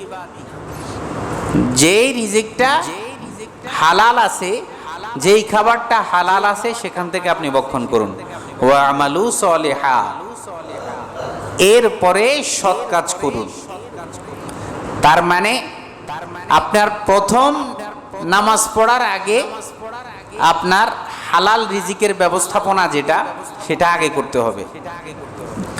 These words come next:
শুধু, শুধু ব্যবস্থাপনাটা হারাম আর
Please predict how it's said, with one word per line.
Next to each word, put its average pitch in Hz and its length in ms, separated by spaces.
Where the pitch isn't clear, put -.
শুধু, 247 680
শুধু 254 460
ব্যবস্থাপনাটা 277 840
হারাম 214 460
আর 190 300